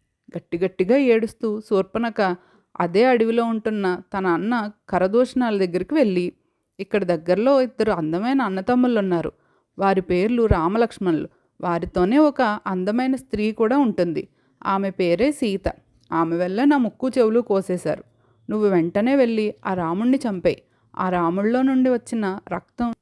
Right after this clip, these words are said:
నేను దోసిళ్లతో పట్టుకుని తాగాలి. అదే నా కోరిక. తీరుస్తావా?" అని అడిగింది శూర్పణఖ. "నువ్వు కోరిక అడగడం నేను తీర్చకపోవడమా?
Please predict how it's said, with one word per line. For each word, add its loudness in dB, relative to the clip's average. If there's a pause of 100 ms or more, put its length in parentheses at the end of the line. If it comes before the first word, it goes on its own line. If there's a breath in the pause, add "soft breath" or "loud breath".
(140)
నేను -2
దోసిళ్లతో 0
పట్టుకుని 0
తాగాలి. 0 (200)
అదే 0
నా 4
కోరిక. -4
తీరుస్తావా?" -4
అని -2
అడిగింది -4
శూర్పణఖ. -4 (800)
"నువ్వు -4
కోరిక 0
అడగడం -2
నేను 0
తీర్చకపోవడమా? -2